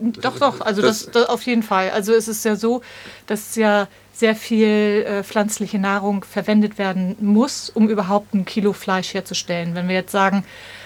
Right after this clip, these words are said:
Speaker 1: ein Kilo Rindfleisch zum Beispiel, dafür brauchen wir ungefähr achtzehn Kilo Getreide. Wenn wir jetzt sagen,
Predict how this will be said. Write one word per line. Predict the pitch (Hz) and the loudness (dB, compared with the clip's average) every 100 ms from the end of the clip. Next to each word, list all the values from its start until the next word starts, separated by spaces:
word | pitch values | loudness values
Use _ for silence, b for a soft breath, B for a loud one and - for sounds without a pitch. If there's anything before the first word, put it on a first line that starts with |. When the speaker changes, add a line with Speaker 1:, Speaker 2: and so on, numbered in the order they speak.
| B | B
Speaker 1:
ein | - 208 208 | 0 4 4
Kilo | 208 208 202 | 2 0 0
Rindfleisch | 233 269 - 247 233 | 2 0 2 0 0
zum | - 226 | 0 2
Beispiel, | 220 220 220 - 220 214 214 B B B | 4 4 2 0 4 4 2 B B B
dafür | 208 220 | -4 -4
brauchen | 220 208 202 208 | 2 2 2 2
wir | 190 196 208 | 2 0 2
ungefähr | 196 185 - 196 190 190 190 - | 0 -2 -2 -2 -2 -4 -4 -6
achtzehn | 196 - - 185 | -8 -6 -2 -2
Kilo | - 196 190 | 0 -2 -2
Getreide. | 196 - - 180 180 170 165 - - - | -4 -8 -6 -4 -4 -8 -12 -16 -20 -6
Wenn | 190 190 | 0 2
wir | |
jetzt | 202 202 - | 2 0 0
sagen, | 208 196 190 196 | 2 2 0 -2